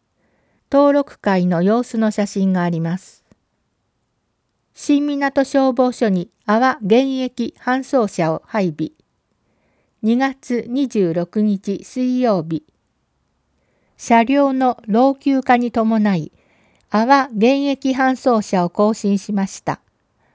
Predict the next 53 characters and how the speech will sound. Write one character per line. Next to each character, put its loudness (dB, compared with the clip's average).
こ 2
の 0
車 2
両 2
は、 -2
危 -20
険 2
物 -2
施 -6
設 -2
や 0
石 2
油 2
コ 0
ン -2
ビ 0
ナ 0
ー -8
ト -2
な 0
ど -2
の -4
大 2
規 0
模 2
油 -2
脂 -4
火 0
災 4
に 2
お 0
い -2
て、 -2
大 4
型 -2
化 2
学 2
高 2
所 0
放 2
水 -2
車 0
が 0
使 -2
用 2
す -4
る 0
泡 2
消 4
火 2
薬 0
剤 2
を 0